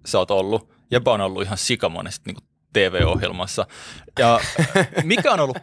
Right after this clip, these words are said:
Speaker 1: paras ohjelma, missä oot ikinä ollut?
Speaker 2: No kyllä se on Farmi Suomi. Et mä olin silloin Farmin ykköskauden, niin kyllä se oli sellainen si-, siistein juttu. Että, ja sit se oli jotenkin niin uniikki silloin, kun Farmi tuli silloin Suomeen, kun ainahan välillä noita uusia formaatteja tulee, ja sit niitä on aina tehty jossain muualla niin kuin maailmassa. Ja sit oltiinko te tehty jossain Norjassa tai jossain. Sit mä muistan,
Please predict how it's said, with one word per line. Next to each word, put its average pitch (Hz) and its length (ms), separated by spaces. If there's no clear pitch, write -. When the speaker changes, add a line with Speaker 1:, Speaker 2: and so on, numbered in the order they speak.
Speaker 1:
paras 151 420
ohjelma, 110 400
missä - 280
oot 104 100
ikinä 110 260
ollut? 110 280
Speaker 2:
No 123 120
kyllä 175 220
se 180 80
on 160 100
Farmi 139 360
Suomi. 110 360
Et 98 160
mä 120 60
olin 123 120
silloin 127 240
Farmin 123 340
ykköskauden, 92 680
niin 92 100
kyllä 110 220
se 110 80
oli 101 140
sellainen 95 380
si-, 101 300
siistein - 480
juttu. - 320
Että, 95 240
ja 104 60
sit 120 160
se - 80
oli 139 100
jotenkin 131 280
niin 131 120
uniikki 139 400
silloin, 113 260
kun 104 120
Farmi 156 280
tuli 156 240
silloin 123 240
Suomeen, 120 420
kun 127 120
ainahan 127 280
välillä 131 200
noita 120 160
uusia 120 260
formaatteja 117 540
tulee, 156 320
ja 131 80
sit - 60
niitä 135 180
on 131 60
aina 123 140
tehty 120 280
jossain 107 380
muualla 101 300
niin 95 120
kuin 110 120
maailmassa. 98 460
Ja 95 40
sit - 120
oltiinko 135 300
te 123 80
tehty 117 280
jossain 107 280
Norjassa 113 360
tai 92 160
jossain. 98 340
Sit - 80
mä 110 60
muistan, 110 360